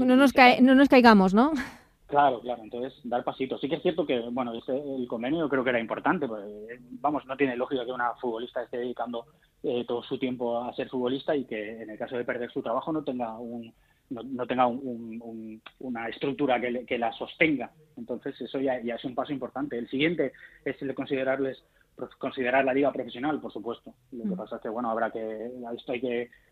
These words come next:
Speaker 1: sentarse bien, hay que hablarlo bien, y, bueno, eh, pero bueno, yo, yo confío en que la gente ahora mismo está, mm, muy, muy en pos de mejorar el fútbol femenino, de dar esos pasos.
Speaker 2: Ujú. Eh, te voy a hacer, eh, ya la, la última. Estamos preguntando por la,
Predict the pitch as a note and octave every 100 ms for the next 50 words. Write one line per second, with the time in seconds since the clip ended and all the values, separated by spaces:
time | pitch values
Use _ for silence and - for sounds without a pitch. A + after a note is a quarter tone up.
0 | _ C3 B2 B2+ C3+ C3 F3 E3 B2 A2+
1 | A2+ A2+ D3 F#3+ F3+ A#2 G#2+ G#2+ G#2 A2
2 | - - _ - A#2+ A#2+ D3 - A#2+ C#3+
3 | D3+ E3 C#3+ E3+ F3+ D3+ C3 D3+ E3 C#3+
4 | B2+ B2 A#2+ C3 B2 A#2 C3 D3+ D3 C3+
5 | C#3+ D#3+ D3+ C#3 D3 - - - - F3
6 | D3 C3+ B2+ C3+ D#3 C#3 B2+ B2+ C#3 C#3+
7 | C#3 C3+ C3+ B2+ A#2+ A2+ - - _ C#3
8 | D#3 D3 C3+ C#3+ C#3+ C3 A#2+ A#2 A#2+ A#2
9 | A#2 A2 - B2 A2+ - A#2+ A#2+ A#2 C3
10 | - C3 - B2 - _ _ _ _ A3+
11 | F#3+ G#3 - _ _ - - - G#3+ G#3
12 | G#3 F#3+ G#3 G#3 G#3 G3+ G3 G3+ G#3+ G3+
13 | B3 A#3+ A#3 A3 G#3+ G#3+ G#3 G#3 G3+ F#3+
14 | - G3+ G#3+ A3 G#3+ A3+ A#3 G#3+ G3+ G3
15 | G#3+ G3+ G3 G3 G3 F#3+ G3 G3 F#3 F3+
16 | F3 F3 E3